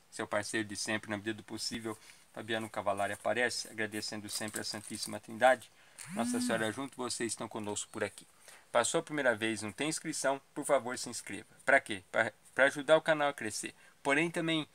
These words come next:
clique no sininho para receber novos vídeos, pra você ficar atualizado na possibilidade. Por si-, gentileza, se não for pedir muito, dê o joinha no assunto que você considera importante,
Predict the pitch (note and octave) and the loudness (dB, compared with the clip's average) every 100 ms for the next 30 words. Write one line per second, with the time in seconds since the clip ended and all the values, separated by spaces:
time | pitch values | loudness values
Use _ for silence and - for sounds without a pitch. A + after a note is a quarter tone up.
0 | _ - F#3 G3 F#3 E3+ D#3 D3 E3+ D#3+ | _ -6 -4 -4 -4 -4 -2 -2 0 2
1 | D#3+ D3 D3 C#3 C#3 C3+ G2+ G#2 G#2 - | 2 2 -2 0 2 0 -2 -6 -6 -8
2 | G#2 - A#2 B2 A#2 B2+ A2+ G#2+ A2 A2+ | -8 -6 -4 -2 -2 -2 0 6 6 6
3 | - G#2+ A2 - A#2 A2+ G2 G2+ - - | -4 -4 -6 -6 -6 -4 -4 -6 -8 -18
4 | _ _ _ _ B3+ A#3+ A3 G3+ D3+ F#3+ | _ _ _ _ -4 0 0 -2 -2 -2
5 | - C#3+ E3 A#2+ G#2+ C#3+ D#3+ C3+ A#2 A#2 | -2 2 2 2 -2 -2 -4 -4 -4 0
6 | D3+ B2+ - D#3 F3+ D#3+ D3+ D#3 D3 B2+ | 0 -2 -2 0 2 4 2 2 2 2
7 | D3 C3+ - B2+ - B2+ A#2+ - A2+ G#2 | -2 -8 -6 -4 -4 -4 -4 -2 -2 -4
8 | G#2+ - E3 - | -6 0 0 0